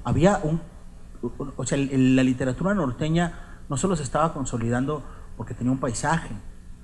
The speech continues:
se estaba consolidando porque tenía una actitud distinta frente al lenguaje, una actitud además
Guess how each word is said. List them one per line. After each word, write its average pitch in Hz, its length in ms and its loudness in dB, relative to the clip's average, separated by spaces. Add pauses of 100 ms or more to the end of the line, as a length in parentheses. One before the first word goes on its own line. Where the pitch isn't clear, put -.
(100)
se - 80 -10
estaba 170 200 0
consolidando 165 460 0
porque 165 160 -8
tenía 135 440 0 (360)
una 180 480 6
actitud 123 400 -4
distinta 185 540 2
frente 127 240 -2
al 110 60 -2
lenguaje, 101 420 -6 (320)
una 135 160 6
actitud 160 400 4
además 135 840 4